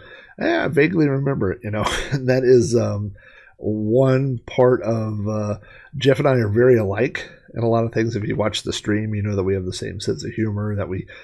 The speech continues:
uh, like to play the same kinds of games and stuff like that. And, and, uh, we, we're both now work in I T, and we both had the same computers. And so there's so many things, uh, that we do share in common.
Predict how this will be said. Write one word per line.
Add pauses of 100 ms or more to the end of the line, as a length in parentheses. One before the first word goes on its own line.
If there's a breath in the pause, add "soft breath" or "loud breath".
(280 loud breath)
uh,
like (180)
to
play
the
same
kinds
of
games
and
stuff
like
that.
And,
and,
uh,
we,
we're
both (140)
now
work
in
I
T,
and
we
both
had
the
same
computers.
And (380 loud breath)
so
there's
so
many
things,
uh,
that
we
do
share
in
common.